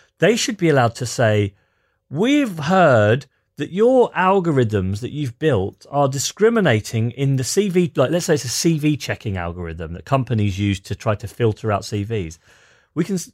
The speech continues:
we're, we're hearing that you're routinely discriminating against women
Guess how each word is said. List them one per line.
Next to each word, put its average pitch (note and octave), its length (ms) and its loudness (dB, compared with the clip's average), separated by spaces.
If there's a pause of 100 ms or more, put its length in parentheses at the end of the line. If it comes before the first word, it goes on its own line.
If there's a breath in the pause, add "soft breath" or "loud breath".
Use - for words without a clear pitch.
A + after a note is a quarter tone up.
(140)
we're, G3 380 -8
we're B3+ 180 -2
hearing A#3 320 2
that E3+ 140 -2
you're F3+ 160 2
routinely F3+ 840 -2
discriminating D3 840 -4
against A#2+ 320 -6
women C#3 480 -6